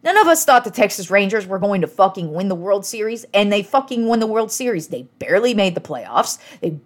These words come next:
fucking had to go on the road the whole way through,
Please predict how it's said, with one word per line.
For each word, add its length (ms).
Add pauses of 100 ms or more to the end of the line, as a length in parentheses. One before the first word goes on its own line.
(380)
fucking 420
had 160
to 60
go 120
on 100
the 60
road 460 (140)
the 100
whole 680
way 280
through, 600